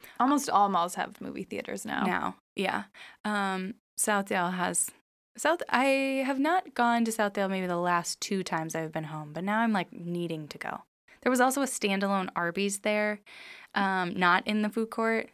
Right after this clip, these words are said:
Speaker 1: I was gonna
Speaker 2: which
Speaker 1: say,
Speaker 2: we'll talk about.
Speaker 1: yeah.
Speaker 2: But
Speaker 1: It's
Speaker 2: I
Speaker 1: for
Speaker 2: loved
Speaker 1: next
Speaker 2: it.
Speaker 1: week.
Speaker 2: It's for next week, but, like, if you know me at all, you know I love an Arby's. <laughs> And, like, I think it's because of this one.
Speaker 1: I mean, we talk about it every week on this podcast.
Speaker 2: Yeah, so
Speaker 1: Why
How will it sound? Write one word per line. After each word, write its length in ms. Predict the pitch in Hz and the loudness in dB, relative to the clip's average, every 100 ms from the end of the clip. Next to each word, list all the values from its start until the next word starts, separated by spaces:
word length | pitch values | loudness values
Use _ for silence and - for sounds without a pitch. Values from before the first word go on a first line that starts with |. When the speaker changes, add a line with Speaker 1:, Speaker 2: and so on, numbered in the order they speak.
| - | -12
Speaker 1:
I 40 | |
was 100 | 208 | -6
gonna 160 | 240 226 | 0 2
Speaker 2:
which 140 | 208 220 | 2 4
Speaker 1:
say, 100 | 202 | 4
Speaker 2:
we'll 120 | 196 | 4
talk 260 | 175 180 | 2 0
about. 300 | 185 190 202 | 0 0 0
Speaker 1:
yeah. 220 | 202 208 208 _ _ _ _ _ - | 0 -2 -4 _ _ _ _ _ -4
Speaker 2:
But 120 | 190 | 0
Speaker 1:
It's 120 | 202 | 0
Speaker 2:
I 20 | 175 | 2
Speaker 1:
for 40 | |
Speaker 2:
loved 100 | 226 | 2
Speaker 1:
next 240 | 180 - 208 | 2 0 -6
Speaker 2:
it. 40 | - | -8
Speaker 1:
week. 160 | 208 - | -2 0
Speaker 2:
It's 160 | 240 | 2
for 160 | 262 311 | 4 6
next 320 | 196 185 - | 4 2 2
week, 200 | 233 208 | 2 4
but, 200 | 202 233 | 4 4
like, 440 | 208 196 190 - - _ _ - - - _ _ _ | 4 2 -2 -8 -16 _ _ -20 -20 -20 _ _ _
if 80 | 233 | 2
you 100 | 294 | 4
know 240 | 349 285 - | 6 4 2
me 200 | 214 208 | 2 4
at 40 | 170 | 4
all, 280 | 170 170 | 4 4
you 120 | 170 165 | 2 0
know 120 | 170 | 0
I 80 | 175 | 0
love 180 | 180 170 | 0 2
an 100 | 170 | 2
Arby's. 520 | 170 214 220 226 208 | 2 4 4 2 2
<laughs> 260 | 277 269 269 | 2 4 4
And, 120 | 233 | 4
like, 640 | 262 269 269 269 277 262 - - | 4 6 4 4 0 -2 0 2
I 80 | 220 | 4
think 260 | 247 262 | 4 2
it's 140 | 320 - | 2 -2
because 320 | 277 190 226 | 2 2 2
of 120 | 208 | 0
this 180 | 339 - | -2 -2
one. 200 | 403 240 | -2 2
Speaker 1:
I 40 | 247 | 4
mean, 160 | 277 | 4
we 80 | 294 | 4
talk 240 | 285 294 | 2 2
about 220 | 294 285 247 | 4 4 4
it 180 | - _ _ | 2 _ _
every 360 | 196 202 208 220 | 0 2 2 2
week 300 | 190 202 208 | 2 0 2
on 120 | 214 | 2
this 160 | 196 - | 2 0
podcast. 300 | 202 190 202 | 0 0 2
Speaker 2:
Yeah, 400 | 226 247 392 226 | 4 6 6 4
so 120 | 254 | 0
Speaker 1:
Why 360 | 190 196 208 | 6 6 6